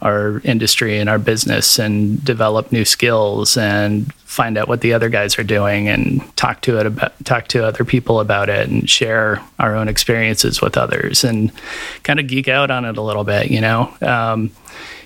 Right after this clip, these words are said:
it, it, it can, uh, become a little bit of an obsession, or it can become a little too much at times. But I think,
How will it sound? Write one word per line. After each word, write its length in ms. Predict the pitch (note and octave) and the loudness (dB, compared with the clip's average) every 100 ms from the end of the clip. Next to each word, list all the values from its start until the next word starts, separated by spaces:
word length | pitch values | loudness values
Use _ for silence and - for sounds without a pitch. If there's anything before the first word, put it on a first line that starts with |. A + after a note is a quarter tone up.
| - | -4
it, 160 | B2 - - | -4 -4 -4
it, 220 | - _ | -4 _
it 180 | - B2+ | -6 -6
can, 680 | - C#3 C#3 C#3 C3 B2 A2+ - - | -2 0 2 2 2 0 -4 -8 -2
uh, 320 | C3+ A#2+ A2+ | 0 2 0
become 720 | A2 A#2+ - A#2+ A#2 A2+ A2 - - - | -2 -2 0 0 2 0 -2 -6 -12 -4
a 100 | B2 | -2
little 220 | A#2 A2+ | 0 0
bit 160 | A2 | 2
of 140 | A2 A2 | 0 0
an 80 | G#2+ | -2
obsession, 500 | G#2 - A2 - B2 | 0 0 2 0 0
or 100 | G#2+ | 0
it 80 | G#2+ | 0
can 240 | B2 A2+ | 2 2
become 580 | A2 A2+ A#2 A2 G#2+ G#2+ | 0 0 0 2 0 0
a 80 | B2+ | 0
little 220 | A2+ A2 | 0 0
too 160 | A2 A#2 | 0 2
much 340 | A2+ A2+ - | 2 2 0
at 140 | A#2 - | -2 -2
times. 440 | A#2 A2+ A#2+ A#2+ | 0 2 2 2
But 260 | A#2+ A2 - | 0 0 -2
I 80 | B2 | -2
think, 460 | G#2+ A#2 A2 - | 0 0 0 -4